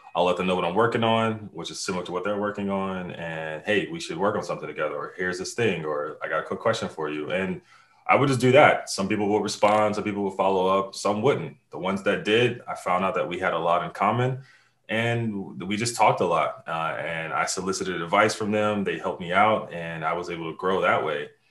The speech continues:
Um, looking now how you would do it, and I think, you know, I had to help my sister, who actually just broke into tech as a product manager, uh, coming from a professional basketball player. And I watched her build her network and how she was able to do it.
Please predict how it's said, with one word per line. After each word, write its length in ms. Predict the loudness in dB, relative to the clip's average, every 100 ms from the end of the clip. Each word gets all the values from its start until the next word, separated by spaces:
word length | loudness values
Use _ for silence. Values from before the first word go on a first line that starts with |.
| _ -18 -4
Um, 460 | -2 -2 -4 -10 _ _ -6
looking 360 | -4 -2 -2
now 360 | 2 4 6 6
how 100 | 4
you 180 | 0 -4
would 120 | -4
do 180 | -2 -2
it, 80 |
and 240 | -4 -6 -10 _
I 60 | -12
think, 340 | -6 -6 -6
you 60 | -4
know, 100 | -2
I 80 | 0
had 140 | 0
to 320 | 0 -2 -2 -6 _
help 200 | -2 -2
my 100 | 0
sister, 400 | -4 -4 -4 -4
who 100 | -2
actually 260 | -2 -4 -8
just 180 | -14 -6
broke 180 | -8 -6
into 180 | -14
tech 280 | -6 -4 -4
as 100 | -8
a 60 | -6
product 360 | 0 0 0
manager, 540 | -4 -6 -6 -6 -8 -10 _ _ _ _
uh, 160 | -8 -6
coming 260 | -6 -8
from 240 | -6 -6 -6
a 40 |
professional 440 | -12 -6 -6 -4 0
basketball 400 | 0 0 -4 -2
player. 400 | -4 -2 -4 -10 _ _ _ -8
And 180 | -4
I 60 | -2
watched 280 | 0 0 0
her 180 | 0 0
build 260 | 0 -2
her 120 | -2 -4
network 520 | -4 -4 -4 -6 -10 _ _ _ -12
and 160 | -6
how 160 | -2 -2
she 160 | 0
was 160 | 0 0
able 160 | -2 -2
to 100 | -4
do 200 | -4
it. 120 | -4